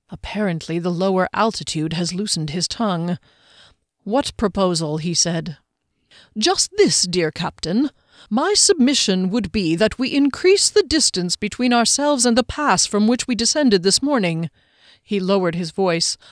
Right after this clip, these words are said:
"I suggest we make this relocation at the earliest possible convenience, perhaps now." Derry's quizzical expression did not carry to Skimnoddle in the flickering light.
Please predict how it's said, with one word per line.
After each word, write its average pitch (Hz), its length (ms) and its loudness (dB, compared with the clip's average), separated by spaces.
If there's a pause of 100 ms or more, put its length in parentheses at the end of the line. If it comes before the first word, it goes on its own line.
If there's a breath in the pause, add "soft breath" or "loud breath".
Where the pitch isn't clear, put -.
(120)
"I 180 120 0
suggest 247 580 -2
we 330 80 4
make 320 260 0
this - 240 2
relocation 320 720 2
at 262 120 2
the 269 180 -2
earliest 370 500 4
possible 311 400 2
convenience, 247 800 0 (240)
perhaps 196 580 -4
now." 190 640 0 (1400)
Derry's 311 340 0
quizzical 214 600 -2
expression 196 560 -2
did 214 140 -2
not 254 320 0
carry 175 300 -2
to 185 100 -4
Skimnoddle 185 680 -2
in 185 80 -2
the 185 80 -2
flickering 185 500 -6
light. 190 340 -2